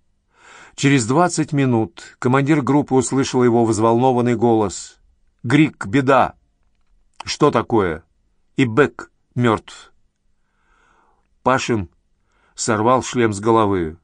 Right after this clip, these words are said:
«Ах ты, твою мать! Тоже снайпер?» «Нет».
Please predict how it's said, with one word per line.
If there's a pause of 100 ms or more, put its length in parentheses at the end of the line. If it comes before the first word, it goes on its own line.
(880)
«Ах (100)
ты, (840)
твою
мать! (1000)
Тоже
снайпер?» (540)
«Нет».